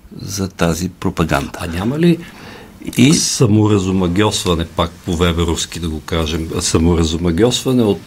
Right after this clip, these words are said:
Speaker 2: идеята за европейското, защо, защо европейското ста, да кажем, за Европа? А, какво имам предвид? Две хиляди и седма, когато влязохме, според мен и усещането беше с много големи очаквания, че тук веднъж се, сега се качихме се на магистралата, както се казва, всичко ще е наред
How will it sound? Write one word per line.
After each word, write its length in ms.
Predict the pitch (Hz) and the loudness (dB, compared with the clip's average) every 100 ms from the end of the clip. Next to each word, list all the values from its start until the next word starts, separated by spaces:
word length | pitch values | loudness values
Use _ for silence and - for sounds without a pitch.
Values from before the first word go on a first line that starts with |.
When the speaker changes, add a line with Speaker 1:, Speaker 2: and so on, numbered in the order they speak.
| - - | -16 -4
Speaker 2:
идеята 680 | 101 78 101 113 107 104 87 | -2 2 2 2 0 -4 -4
за 240 | 80 87 | 0 0
европейското, 840 | 82 85 82 90 82 - - - | 0 -2 -2 -2 -2 -4 -12 -10
защо, 380 | 78 73 - 92 | -6 -4 0 0
защо 380 | 85 - - - | 0 -4 -6 -6
европейското 1000 | 80 80 - 95 87 - - - 87 - | -4 -6 -2 0 0 -4 -12 -6 -6 -6
ста, 460 | - - - 87 82 - - | -8 -6 0 0 -2 -12 -16
да 100 | 87 | -12
кажем, 340 | - 85 82 - - - - - - | -10 -6 -6 -8 -14 -14 -14 -16 -6
за 100 | 87 | -2
Европа? 360 | 82 92 - - - - - - - - - | 2 0 0 -12 -18 -16 -16 -16 -18 -18 -6
А, 460 | - 87 82 82 90 - | 0 2 2 2 0 -4
какво 260 | - - 113 | -6 0 0
имам 120 | 104 | 0
предвид? 580 | 92 82 85 - - 92 | -4 -2 -4 -4 -10 -12
Две 100 | - | 0
хиляди 60 | 120 | 2
и 40 | |
седма, 340 | 113 117 101 95 | 2 -2 -4 -8
когато 400 | - 95 90 - | -8 -6 -6 -8
влязохме, 420 | 101 113 131 139 120 | -2 -2 -2 -4 -6
според 360 | - 101 98 | 0 0 2
мен 280 | 104 107 101 | 0 2 0
и 60 | 95 | 2
усещането 800 | 113 - 110 - 98 92 90 85 | 0 2 0 0 -4 -8 -6 -4
беше 320 | 95 - - | -2 -2 -2
с 380 | - - - - | -4 -4 -4 -2
много 180 | 101 101 | 2 4
големи 320 | 98 104 101 | 4 2 0
очаквания, 640 | 95 - 104 - 101 101 | 0 -2 -4 -2 0 0
че 180 | 90 - | -2 -4
тук 460 | 85 - 95 98 85 | -6 -4 -2 -2 -2
веднъж 300 | 90 98 - | -4 -2 -4
се, 280 | - 95 101 | -4 -2 0
сега 280 | - 101 | 2 2
се 140 | 90 - | 0 -4
качихме 460 | - - - - | -4 -2 0 0
се 140 | - 98 | 0 -2
на 100 | 92 | 0
магистралата, 760 | 87 82 - 95 92 90 90 | 0 0 0 0 2 0 -2
както 340 | 90 90 - - | -4 -6 -6 -14
се 100 | - | -8
казва, 340 | 92 90 87 | -2 -2 -2
всичко 320 | - 87 - | -4 -6 -2
ще 160 | - 98 | -2 0
е 60 | |
наред 360 | 87 85 87 90 | -2 -2 -2 -4